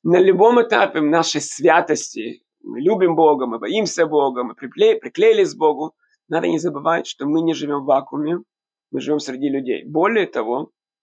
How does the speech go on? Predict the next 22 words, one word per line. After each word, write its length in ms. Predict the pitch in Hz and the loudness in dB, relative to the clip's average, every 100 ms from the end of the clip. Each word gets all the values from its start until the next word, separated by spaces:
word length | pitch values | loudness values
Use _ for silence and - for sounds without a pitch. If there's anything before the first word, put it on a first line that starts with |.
| _ _ _ | _ _ _
мы 180 | - 135 | -2 0
обязаны 440 | 127 147 180 160 135 | 2 2 0 0 -4
жить 140 | 117 | -6
среди 260 | - 113 98 | -12 -12 -12
людей. 340 | 98 78 - _ _ _ _ _ _ - | -12 -14 -20 _ _ _ _ _ _ -6
Наша 300 | 180 320 196 | -4 -4 -6
Тора, 480 | - 135 143 175 226 _ _ - | -2 0 0 -4 -10 _ _ -6
есть 160 | 143 | -4
заповеди 320 | 147 254 208 180 | -2 0 -2 -4
в 80 | |
Торе, 200 | - - | -2 -2
которые 400 | - - - 175 | -2 -4 -2 -2
для 120 | 151 165 | -2 -2
них, 220 | 208 262 _ _ | -4 -8 _ _
нам 200 | 151 151 | -10 -8
просто 240 | 156 156 151 | -8 -8 -4
нужны 260 | 151 175 196 | -4 -4 -4
люди. 460 | 180 262 190 - _ _ _ _ _ _ _ _ - | -2 -2 -4 -14 _ _ _ _ _ _ _ _ -12
Простая 380 | 135 - 180 185 | -10 0 2 2
вещь 280 | 190 - - | 2 -2 -6
на 240 | 147 156 | -2 -2
Пурим. 420 | 180 196 131 - | 2 2 2 -4